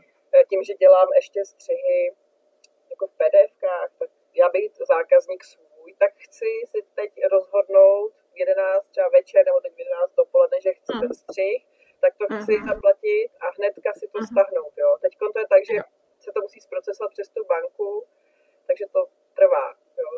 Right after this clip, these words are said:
Speaker 1: A já bych to nejradši,
Speaker 2: Mhm.
Speaker 1: když to jako hned, že si to hned koupím a hned už můžu šít. Takže to teď potřebuju jako udělat, no.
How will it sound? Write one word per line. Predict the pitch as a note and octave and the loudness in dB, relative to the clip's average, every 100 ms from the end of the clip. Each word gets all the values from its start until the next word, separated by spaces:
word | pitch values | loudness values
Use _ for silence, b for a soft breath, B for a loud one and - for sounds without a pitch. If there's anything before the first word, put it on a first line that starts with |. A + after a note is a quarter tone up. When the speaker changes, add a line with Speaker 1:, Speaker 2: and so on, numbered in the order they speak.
| - | -10
Speaker 1:
A | D5 | -8
já | - - | -8 -8
bych | - - | -8 0
to | - | 2
nejradši, | C#4 - C#4 C4 | 4 4 4 2
Speaker 2:
Mhm. | F3+ | -12
Speaker 1:
když | F#3 | -12
to | - C5+ | -2 0
jako | - - - | 2 -2 0
hned, | F3+ F#3+ - _ _ | -2 -2 -4 _ _
že | - | -6
si | - - | -6 -6
to | - | -8
hned | C#5 - _ _ - | -6 -10 _ _ 2
koupím | D5 - D#5+ | 2 0 -12
a | A#4 - | -8 2
hned | C5 - | 2 2
už | - | -14
můžu | A#4+ A#4 A#4 A4 G#3+ | -12 -12 -4 -2 -2
šít. | - _ _ _ _ _ - | -6 _ _ _ _ _ 0
Takže | - - A3 _ _ | 2 2 -2 _ _
to | - - | -12 0
teď | B4 - | 0 0
potřebuju | A4 - A4+ G#4 G4+ | -10 -8 -6 -4 2
jako | C#5+ - D5 | 2 2 -4
udělat, | B4+ C5 D5 C5+ | -4 -2 -2 -2
no. | C5+ | -8